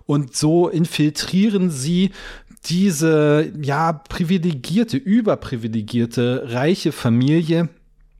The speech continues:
entziehen ihr wie die titelgebenden Parasiten,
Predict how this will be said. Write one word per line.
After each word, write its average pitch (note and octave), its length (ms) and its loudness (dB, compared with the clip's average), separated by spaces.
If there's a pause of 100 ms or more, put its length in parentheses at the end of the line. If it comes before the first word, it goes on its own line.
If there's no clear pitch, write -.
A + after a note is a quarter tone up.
(200)
entziehen F3 640 0
ihr E3 440 0
wie D#3+ 200 -2
die C3+ 240 -2 (300)
titelgebenden D3 640 0
Parasiten, C#3+ 840 0